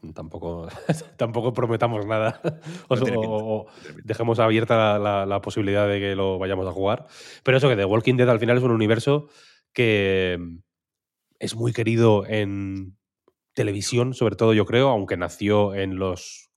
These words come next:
Speaker 1: cómics.
Speaker 2: Ujú.
Speaker 1: Y que en videojuegos, joder, también tiene cierto recorrido, ¿no? Los de Telltale.
Speaker 2: Sí,
Speaker 1: Yo no los
Speaker 2: sí,
Speaker 1: jugué
Speaker 2: sí.
Speaker 1: todos, pero el pri-, el primer, la primera temporada, o no sé cómo lo llamaban, vaya, el primer,
Speaker 2: Mm.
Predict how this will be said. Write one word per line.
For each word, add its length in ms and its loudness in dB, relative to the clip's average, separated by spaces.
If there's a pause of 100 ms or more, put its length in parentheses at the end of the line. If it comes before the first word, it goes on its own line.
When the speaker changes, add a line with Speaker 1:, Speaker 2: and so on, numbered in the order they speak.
Speaker 1:
cómics. 500 0 (460)
Speaker 2:
Ujú. 200 -6 (220)
Speaker 1:
Y 140 2
que 80 4
en 80 0
videojuegos, 500 2
joder, 240 -2
también 300 -6
tiene 440 4
cierto 260 0
recorrido, 460 2
¿no? 140 2
Los 160 2
de 100 -4
Telltale. 520 2 (420)
Speaker 2:
Sí, 460 -2
Speaker 1:
Yo 100 4
no 120 6
los 160 10
Speaker 2:
sí, 100 -8
Speaker 1:
jugué 140 8
Speaker 2:
sí. 40 0
Speaker 1:
todos, 360 4
pero 160 2
el 100 2
pri-, 260 0
el 380 -4
primer, 320 0
la 100 0
primera 300 2
temporada, 480 4
o 60 6
no 80 2
sé 80 -2
cómo 180 0
lo 380 4
llamaban, 400 4
vaya, 180 2
el 80 -2
primer, 400 0
Speaker 2:
Mm. 120 -2